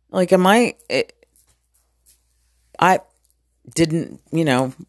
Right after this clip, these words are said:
really there. I didn't know what to think.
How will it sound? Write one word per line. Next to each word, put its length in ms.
really 320
there. 480
I 140
didn't 180
know 120
what 180
to 80
think. 480